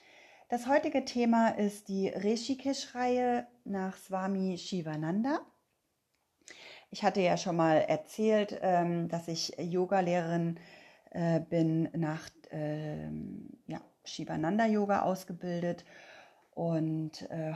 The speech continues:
heute möchte ich dir ein bisschen was über dieses Yoga erzählen. Swami Shivananda war ein Arzt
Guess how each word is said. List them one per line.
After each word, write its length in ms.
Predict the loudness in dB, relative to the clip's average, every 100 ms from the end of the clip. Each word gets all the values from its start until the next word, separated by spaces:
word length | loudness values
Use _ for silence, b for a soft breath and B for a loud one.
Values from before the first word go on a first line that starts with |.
| -2
heute 260 | 0 2 2
möchte 260 | 0 -2
ich 140 | -4 -2
dir 480 | 0 2 2 2 -2 _ -6
ein 120 | -2
bisschen 280 | 0 2 2
was 240 | 2 -2
über 320 | -6 -2 2 0
dieses 1120 | -2 -6 -6 -4 0 0 0 -6 -20 -20 -20
Yoga 800 | -12 -4 0 0 0 0 0 -2 B B B -14
erzählen. 840 | -14 -14 -12 -4 2 2 2 -2 -12 _ _ _ _ _ _ _ _ _ _ B B B B B B
Swami 480 | -10 2 4 6 4
Shivananda 680 | 2 2 2 2 4 4 4
war 80 | 2
ein 200 | 2 0
Arzt 640 | -2 0 -4 -8 -20 -20